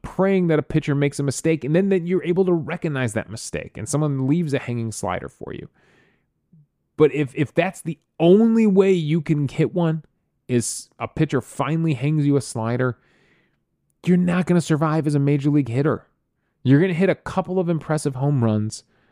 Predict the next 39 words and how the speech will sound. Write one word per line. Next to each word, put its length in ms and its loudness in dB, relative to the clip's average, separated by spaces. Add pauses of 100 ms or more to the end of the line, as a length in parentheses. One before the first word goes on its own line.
(800)
but 960 -12
you're 100 -2
gonna 180 0
hit, 220 -2
like, 220 -2
one 200 0
fifty. 560 -4 (220)
It's 220 -4
just 220 -2
not 640 -2
gonna 300 0
work. 360 -2
He 120 0
was 140 0
hitting 240 -2
two 220 -4
fourteen 720 -2
in 160 -6
a 60 -4
hundred 460 -4
eighty 200 -2
plate 280 -4
appearances, 600 -18 (160)
and 200 -6
it 80 -6
looked 260 -2
like 140 0
it 80 -2
was 160 2
just 280 -4
gonna 160 0
get 240 -4
worse. 360 -20 (1400)
I 80 -6
mean, 120 2
his 100 2
on-base 380 0
percentage 420 -2
was 160 -10